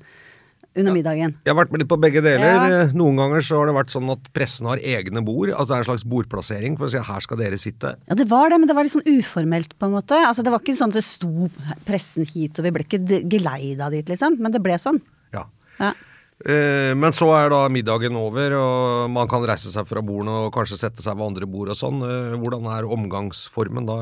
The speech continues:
Speaker 2: liksom?
Speaker 1: Nei, da danser jo statsministeren på bordet, rett og slett.
Speaker 2: Ja.
Speaker 1: Denne gangen her gjorde han i hvert fall det.
Speaker 2: Ja.
Speaker 1: <laughs> Litt overglad.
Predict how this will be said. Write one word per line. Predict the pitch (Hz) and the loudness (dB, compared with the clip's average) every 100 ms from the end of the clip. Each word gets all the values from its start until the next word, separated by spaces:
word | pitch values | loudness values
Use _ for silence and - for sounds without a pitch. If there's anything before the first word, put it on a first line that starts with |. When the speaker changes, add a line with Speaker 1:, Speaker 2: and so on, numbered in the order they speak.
| 127 | -4
Speaker 2:
liksom? | 120 110 143 131 - - | -6 -6 -8 -10 -10 -4
Speaker 1:
Nei, | 254 | 0
da | 277 311 | 2 4
danser | 311 220 226 | 2 0 -2
jo | 226 | -2
statsministeren | - - 160 160 180 180 | -4 -4 -6 -2 -4 -2
på | 175 170 151 | 0 0 -2
bordet, | 117 135 135 | -6 -6 -8
rett | 151 | -6
og | 151 | -4
slett. | 160 - 120 | -4 -4 -8
Speaker 2:
Ja. | 92 - _ 185 | -10 -14 _ -4
Speaker 1:
Denne | 185 180 | 0 0
gangen | 180 196 | 2 2
her | 202 | 2
gjorde | 170 143 | 2 -2
han | 143 | -4
i | |
hvert | - | -6
fall | - 110 | -6 -6
det. | 147 | -6
Speaker 2:
Ja. | - 113 - - 247 - - | -4 -4 -2 -2 -2 -2 -6
Speaker 1:
<laughs> | - - 247 - | -6 -8 -6 -2
Litt | 208 - | -4 -2
overglad. | 180 151 147 156 160 | -2 0 -2 -2 -4